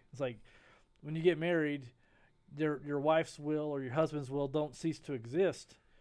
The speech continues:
But what you do is you talk and communicate and you bring those wills in alignment.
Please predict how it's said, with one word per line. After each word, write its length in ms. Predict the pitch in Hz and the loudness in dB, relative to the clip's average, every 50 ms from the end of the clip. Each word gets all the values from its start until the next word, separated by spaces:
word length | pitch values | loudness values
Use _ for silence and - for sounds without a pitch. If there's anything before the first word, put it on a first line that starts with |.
| _ _ - | _ _ -12
But 100 | 151 135 | -8 -8
what 140 | 156 135 131 | -8 -8 -8
you 140 | 139 131 131 | -8 -8 -2
do 280 | 139 175 185 175 156 | 0 2 4 4 4
is 120 | 143 120 135 | 2 0 -4
you 60 | 127 | -8
talk 340 | 127 - 160 170 160 143 - | -4 0 2 2 2 2 0
and 140 | 151 143 120 | -6 -10 -10
communicate 760 | - 147 139 147 160 170 165 156 - - 139 127 117 101 - - | -10 -10 -8 -8 -6 -6 -8 -8 -8 -8 -8 -8 -8 -12 -14 -12
and 160 | 131 127 127 | -10 -8 -8
you 80 | 127 131 | -8 -6
bring 280 | 127 135 156 151 147 143 | -4 -2 -2 0 0 0
those 280 | 147 143 135 123 123 123 - | 0 0 0 -2 -4 -10 -10
wills 400 | 139 139 147 156 147 143 131 131 | -4 0 2 2 2 2 0 -2
in 140 | 139 135 131 | -4 -4 -4
alignment. 760 | 123 117 120 135 143 156 156 147 135 123 110 104 - - - | -4 -4 -2 -2 -2 -2 -2 -4 -4 -8 -10 -12 -14 -20 -20